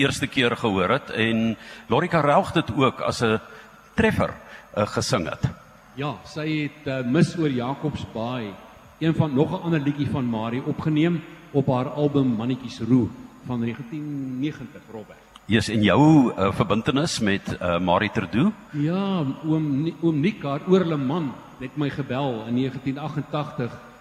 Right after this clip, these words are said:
Speaker 2: en gesê sy vrou skryf liedjies en hy wil vreeslik graag hê sy moet 'n langspeelplaat maak. En, eh, sy vriend Koenie de Villiers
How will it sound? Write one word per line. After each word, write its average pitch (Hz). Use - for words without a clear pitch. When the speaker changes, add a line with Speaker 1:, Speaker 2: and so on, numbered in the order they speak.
Speaker 2:
en 143
gesê 202
sy 208
vrou 208
skryf 170
liedjies 117
en 131
hy 123
wil 175
vreeslik 196
graag 160
hê 147
sy 147
moet 139
'n 127
langspeelplaat 123
maak. 95
En, 135
eh, 135
sy 202
vriend 226
Koenie 214
de 175
Villiers 131